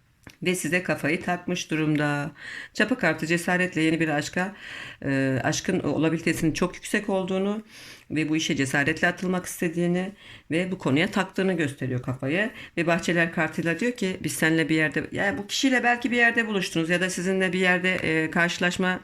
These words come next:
e, ihtimalini de düşünüyor veya bu fırsatı yaratmaya çalışıyor arkadaşlar." E, belki böyle uzaktan uzağa, m, duygusal bir enerji akışı başlamış. O da artık bu işi realiteye dökmek istiyor ki biz bunu istiyoruz zaten erillerden. Ne istiyoruz? Veya aklımızdaki kişiden, eril arkadaşlarım da dinliyor.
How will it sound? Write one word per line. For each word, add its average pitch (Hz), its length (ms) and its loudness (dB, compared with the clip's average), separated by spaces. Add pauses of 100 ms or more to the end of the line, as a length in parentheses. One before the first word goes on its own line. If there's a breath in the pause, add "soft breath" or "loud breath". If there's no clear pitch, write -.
(500 loud breath)
e, 160 120 0
ihtimalini 170 760 2
de 156 100 2
düşünüyor 151 380 0
veya 196 340 0
bu 208 100 -2
fırsatı 196 460 -2
yaratmaya 185 540 2
çalışıyor 131 460 -4
arkadaşlar." - 600 -8 (500 loud breath)
E, 131 280 -2 (560)
belki 170 380 2
böyle 180 160 2
uzaktan 175 400 0
uzağa, 170 440 2
m, 139 360 -2
duygusal 170 400 0
bir 165 80 2
enerji 165 320 4
akışı 165 260 -4
başlamış. 180 580 0
O 170 140 -2
da 180 80 0
artık 156 340 -4
bu 175 80 2
işi 151 200 -2
realiteye 170 460 0
dökmek 135 320 -2
istiyor 226 240 -4
ki 226 220 -2 (300 loud breath)
biz 233 180 0
bunu 269 140 8
istiyoruz 131 400 2
zaten 135 320 2
erillerden. 131 640 2
Ne 202 100 2
istiyoruz? 147 420 -2
Veya 160 180 4
aklımızdaki 160 540 2
kişiden, - 300 -2
eril 139 220 0
arkadaşlarım 143 600 -2
da 131 120 0
dinliyor. 135 340 2